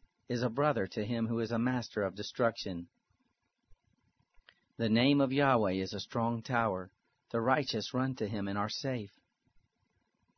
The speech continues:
The rich man's wealth is his strong city, like an unscalable wall in his own imagination. Before destruction,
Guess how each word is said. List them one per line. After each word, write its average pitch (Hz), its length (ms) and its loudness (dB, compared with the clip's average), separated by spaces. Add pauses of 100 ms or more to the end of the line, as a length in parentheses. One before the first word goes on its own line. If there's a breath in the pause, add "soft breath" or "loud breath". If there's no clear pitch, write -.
(400)
The 107 100 -2
rich 113 320 -2
man's 101 320 -2
wealth 113 340 -2
is 98 140 -6
his 107 160 -4
strong 117 400 -2
city, 110 460 -2 (320 soft breath)
like 113 160 -2
an 117 100 2
unscalable 139 640 0
wall 131 380 6
in 110 220 0
his 110 180 0
own 120 220 0
imagination. 98 880 -4 (1700)
Before 127 400 2
destruction, 127 800 0